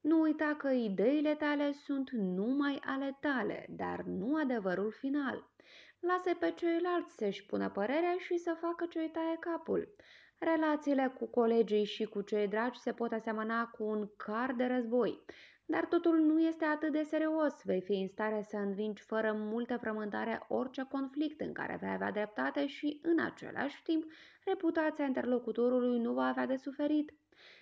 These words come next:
Creșterea financiară este așteptată și, cel mai probabil,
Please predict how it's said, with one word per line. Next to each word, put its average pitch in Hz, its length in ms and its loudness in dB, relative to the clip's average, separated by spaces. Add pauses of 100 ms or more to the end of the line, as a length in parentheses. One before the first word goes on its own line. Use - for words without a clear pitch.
Creșterea 285 520 2
financiară 208 580 -2
este 196 300 0
așteptată 302 680 -2
și, 285 320 -4
cel 196 280 -2
mai - 180 -6
probabil, 254 640 -2